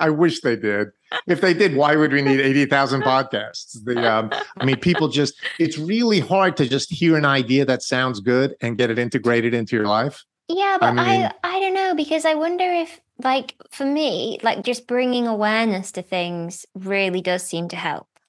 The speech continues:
Speaker 2: Like, when I understand concepts, it helps me change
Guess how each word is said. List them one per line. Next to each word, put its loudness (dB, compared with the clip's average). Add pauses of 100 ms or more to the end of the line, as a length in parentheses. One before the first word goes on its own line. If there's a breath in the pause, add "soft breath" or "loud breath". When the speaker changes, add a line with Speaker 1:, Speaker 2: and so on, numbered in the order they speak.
(120)
Speaker 2:
Like, -2 (100)
when -2
I 2
understand -2
concepts, -8
it -6
helps -4
me -8
change -8